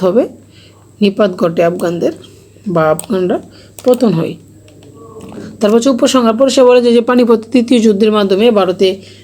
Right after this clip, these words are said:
মুঘলদের শাসন কায়েম হয় এবং মুঘলদের রাজ্য শাসনের দীর্ঘ ইতিহাসে শুভ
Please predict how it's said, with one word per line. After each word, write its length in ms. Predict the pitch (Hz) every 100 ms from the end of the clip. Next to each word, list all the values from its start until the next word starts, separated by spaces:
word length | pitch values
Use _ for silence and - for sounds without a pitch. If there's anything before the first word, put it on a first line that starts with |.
| -
মুঘলদের 420 | 196 202 233 226 202
শাসন 260 | 202 202 208 202
কায়েম 200 | 202 196
হয় 140 | 233 339 - - - - - 269
এবং 160 | 185 190 180 - -
মুঘলদের 520 | 214 202 208 196 190 190 - - - 208 180
রাজ্য 280 | 202 208 277
শাসনের 460 | 254 254 240 214 202 185
দীর্ঘ 200 | 208 202 220
ইতিহাসে 340 | 208 220 202 311 320
শুভ 160 | -